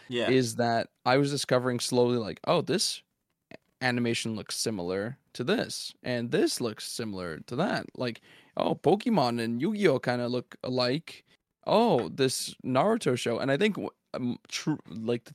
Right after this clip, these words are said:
Speaker 2: the first time I truly realized it was kind of like a, a whole genre in of itself was probably, like, Toonami. I feel like
Speaker 1: I was about to say
Speaker 2: people
Speaker 1: that
Speaker 2: who
Speaker 1: too.
Speaker 2: Yeah,
Speaker 1: Yeah.
Speaker 2: people who grew up around that or who kind of had access to television or, uh,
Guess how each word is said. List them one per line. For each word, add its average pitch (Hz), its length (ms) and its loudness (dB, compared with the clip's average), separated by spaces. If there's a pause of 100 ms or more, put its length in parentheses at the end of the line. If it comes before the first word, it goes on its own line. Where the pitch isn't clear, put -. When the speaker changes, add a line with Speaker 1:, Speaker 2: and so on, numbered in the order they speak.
Speaker 2:
the 131 80 -4
first 175 260 4
time 170 80 4
I 131 120 4
truly 147 340 2
realized 117 340 4
it 117 40 -6
was 120 100 -10
kind 120 120 -2
of 117 80 -4
like 120 120 -4
a, 120 120 -4 (420)
a - 60 -6
whole 120 520 0
genre 120 680 0
in 123 120 0
of 113 80 -2
itself 123 460 0
was 117 140 -6
probably, 117 360 0
like, 101 220 -4 (120)
Toonami. 90 560 -4 (260)
I 123 80 -6
feel 120 180 0
like 107 320 -4
Speaker 1:
I 123 120 4
was 127 60 0
about 135 140 6
to 117 60 4
say 127 160 0
Speaker 2:
people - 20 6
Speaker 1:
that 123 200 4
Speaker 2:
who 117 140 0
Speaker 1:
too. 113 80 -12 (500)
Speaker 2:
Yeah, 123 180 2
Speaker 1:
Yeah. - 20 0
Speaker 2:
people 131 200 0
who 127 100 6
grew 127 300 6
up 123 180 2
around 117 320 -2
that 117 200 0
or 120 80 -2
who 120 200 -6 (120)
kind 120 160 -2
of 117 60 -4
had 117 160 2
access 113 360 -2
to 117 240 -2 (460)
television 143 500 4
or, 101 220 -4 (420)
uh, 82 140 -6